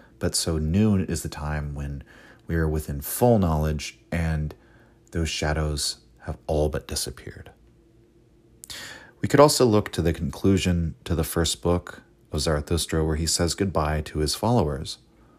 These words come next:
He tells them this line that I love, that, quote, "The man of knowledge must not only love his enemies,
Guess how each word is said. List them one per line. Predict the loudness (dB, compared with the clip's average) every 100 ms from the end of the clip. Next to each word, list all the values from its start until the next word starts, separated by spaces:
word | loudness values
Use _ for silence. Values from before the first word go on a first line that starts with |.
| _ -20 _ _ _ _ -20
He | -10
tells | -6 2 4 4
them | 2 2
this | 0 0
line | 0 2 0
that | -2
I |
love, | -2 0 0 0 -2
that, | -10
quote, | -4 2 2 2 -6 -20 -20 -20 -6
"The | 0
man | 4 4
of | 4
knowledge | 6 6 4 2 -2
must | -4 -4 -2
not | -2 0
only | 0 0 0 -2
love | -2 -2 -2
his | -4 -4
enemies, | -4 -4 -6 -6